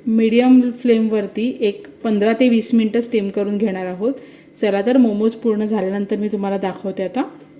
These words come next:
हे मोमोज बनवून तयार आहेत. हे बघा, आपण खाली तेल लावल्यामुळे अगदी अलगद असे निघत आहेत. हे बघा,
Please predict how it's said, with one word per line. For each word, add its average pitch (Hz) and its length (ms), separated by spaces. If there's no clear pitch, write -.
हे 254 100
मोमोज 233 720
बनवून 220 520
तयार 226 200
आहेत. 226 320
हे 214 60
बघा, 202 320
आपण 226 320
खाली 247 200
तेल 233 280
लावल्यामुळे 247 480
अगदी 214 480
अलगद 214 380
असे 247 200
निघत 208 320
आहेत. 196 220
हे 190 80
बघा, 185 220